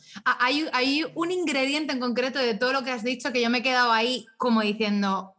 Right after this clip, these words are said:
"Ostras", o sea, eh, le has dado mucho peso. Mm, nosotros le damos mucho peso también. ¿Qué has dicho? Claro, una persona sola puede hacerlo. Y has empezado hablando de la comunicación, cómo no sé qué, cómo no sé.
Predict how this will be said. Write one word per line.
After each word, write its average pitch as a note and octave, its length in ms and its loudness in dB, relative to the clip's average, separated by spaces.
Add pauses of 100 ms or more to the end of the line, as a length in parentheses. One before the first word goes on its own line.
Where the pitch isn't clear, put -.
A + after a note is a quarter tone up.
"Ostras", A3 600 -2
o F#3+ 40 -14
sea, G3 300 0 (240)
eh, G#3+ 840 2
le A3 100 -2
has A#3 100 0
dado B3+ 140 4
mucho B3+ 420 0
peso. G#3+ 480 -6 (120)
Mm, G#3 520 0
nosotros A3+ 380 2
le B3 80 4
damos A#3 220 2
mucho B3 340 0
peso G#3 240 -4
también. F#3+ 360 0
¿Qué A#3 100 -2
has A#3 100 -2
dicho? G#3+ 320 -2 (400)
Claro, B3+ 300 0
una A#3+ 180 0
persona C4+ 300 -2
sola C4+ 240 0
puede B3+ 160 0
hacerlo. A3+ 500 -2
Y A3+ 80 -2
has A3+ 100 -6
empezado C#4+ 380 0
hablando C4 460 0
de A3 340 -4
la G#3 180 0
comunicación, G#3 880 0
cómo A3 220 0
no A3 100 0
sé A3 140 -2
qué, A3 160 0
cómo A3+ 160 0
no A3 80 0
sé. A3+ 180 -6